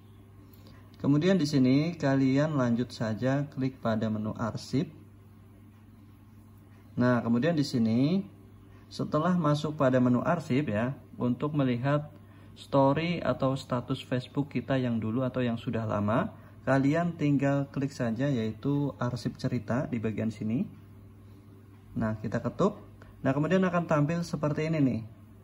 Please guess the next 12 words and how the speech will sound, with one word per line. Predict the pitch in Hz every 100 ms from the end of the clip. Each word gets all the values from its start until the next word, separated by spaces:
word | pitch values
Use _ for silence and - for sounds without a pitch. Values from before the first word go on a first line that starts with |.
| - - -
Jadi | 131 147 196
akan | 160 156 160 151
tampil | 127 120 156 165
semua | - 147 139 131 151 175 180 185 - - - -
story-story | - 147 143 151 151 143 139 151 151 151 -
Facebook | 135 135 - 127 127
kita | - 147
yang | 139 131 135
kita | 131 127
buat | 117 120 131 - - -
dulu | - 135 151 123
ya, | 117